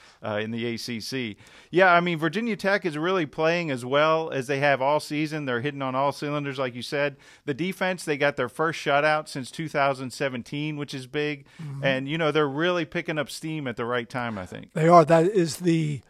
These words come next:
Speaker 2: thirty-fifth shutout that Virginia Tech has had in Bud Foster's thirty-three years on staff.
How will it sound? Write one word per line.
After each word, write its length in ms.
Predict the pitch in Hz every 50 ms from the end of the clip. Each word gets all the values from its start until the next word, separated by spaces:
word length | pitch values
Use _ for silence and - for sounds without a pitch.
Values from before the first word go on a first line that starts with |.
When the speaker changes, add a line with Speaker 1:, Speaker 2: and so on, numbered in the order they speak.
| _ _ _ _ _ _ _ _ _ -
Speaker 2:
thirty-fifth 1120 | - - - - 170 180 196 202 208 190 - - - - 190 180 180 170 - - - _ _ -
shutout 640 | - - - 160 151 151 147 139 135 135 143 - _ -
that 180 | - 170 165 -
Virginia 380 | 151 143 127 147 156 165 165
Tech 260 | - - 156 156 151
has 160 | - 156 - -
had 340 | 143 147 139 143 143 139
in 160 | 143 139 135 131
Bud 240 | - 151 151 143
Foster's 580 | - - - 151 147 143 - - 165 143 127 -
thirty-three 680 | - - - 165 156 151 151 143 - - 156 160 156 151
years 480 | 143 147 147 143 143 139 143 127 - -
on 240 | 185 143 139 135
staff. 500 | - - - 156 139 135 143 143 143 -